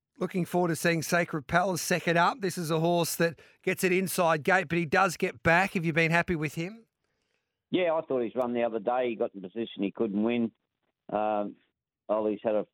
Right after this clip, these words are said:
Speaker 2: feel for him. He, he, he was happy to ride him again, so that's always a plus. So,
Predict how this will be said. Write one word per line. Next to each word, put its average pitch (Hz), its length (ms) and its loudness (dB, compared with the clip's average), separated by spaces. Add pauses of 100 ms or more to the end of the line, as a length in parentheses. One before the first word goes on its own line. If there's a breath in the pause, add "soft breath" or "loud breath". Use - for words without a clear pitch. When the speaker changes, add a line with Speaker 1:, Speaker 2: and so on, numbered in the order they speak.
Speaker 2:
feel 117 340 0
for 107 220 -4
him. 113 260 -4
He, 113 360 0 (400)
he, 107 300 -4
he 113 180 0
was 101 140 -2
happy 107 240 -2
to 95 60 -4
ride 107 280 0
him 95 100 -6
again, 104 440 -2
so 104 120 2
that's 120 220 -2
always 95 320 0
a 87 60 -12
plus. 110 280 -2 (120)
So, 101 280 0